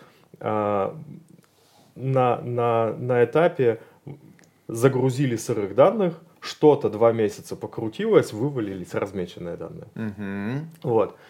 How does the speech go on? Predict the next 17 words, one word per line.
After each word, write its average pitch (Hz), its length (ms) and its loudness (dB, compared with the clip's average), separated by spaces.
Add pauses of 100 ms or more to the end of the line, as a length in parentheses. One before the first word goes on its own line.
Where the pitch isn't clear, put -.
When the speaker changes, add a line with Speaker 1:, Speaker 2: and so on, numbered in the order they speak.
(140)
Speaker 1:
И - 60 -4
есть 151 220 2
другой 185 340 6
класс 123 300 4
инструментов, 104 720 -2
который 139 360 0
совершенно 123 520 -4
по-другому 110 600 0
думает 92 420 -6
про 98 280 -4
эту 92 200 -8
задачу. 92 480 -6 (520)
Это 101 760 2 (360)
все, 90 760 -4 (600)
вся - 180 -2
пайплайнизация, 104 1160 0
фреймворки, 135 1300 2